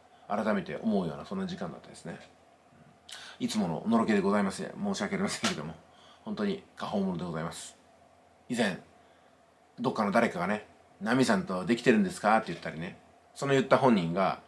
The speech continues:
「ちょっと久保さん、久保さんとこに突撃しようかしら」とか言ってましたけども、まあ、私の家庭はね、強くて熱いですからね。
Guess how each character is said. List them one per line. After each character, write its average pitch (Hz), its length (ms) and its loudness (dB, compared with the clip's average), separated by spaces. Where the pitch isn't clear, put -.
「ち - 80 -12
ょ 107 40 -8
っ - 20 -8
と - 120 -6
久 135 80 8
保 139 60 6
さ 143 160 4
ん、 101 120 2
久 - 120 -10
保 139 60 6
さ 143 100 6
ん 120 60 6
と 104 80 0
こ 92 80 0
に 90 200 -4
突 117 220 -2
撃 131 160 2
し - 80 2
よ 127 60 6
う - 20 2
か 87 120 -2
し - 60 -6
ら」 80 120 -2
と 78 80 -10
か 80 60 -8
言 80 60 -8
っ - 40 -14
て 87 80 -14
ま 90 100 -6
し - 60 -12
た 73 80 -10
け 65 60 -10
ど 76 100 -12
も、 82 260 -8
ま 147 460 6
あ、 - 20 6
私 117 280 2
の 110 80 0
家 107 180 -4
庭 98 140 2
は 92 40 0
ね、 87 240 -4
強 123 220 -2
く - 80 -8
て - 80 -4
熱 92 220 -2
い 107 40 2
で 87 60 -2
す - 100 -10
か 82 100 -8
ら 76 60 -8
ね。 82 240 -10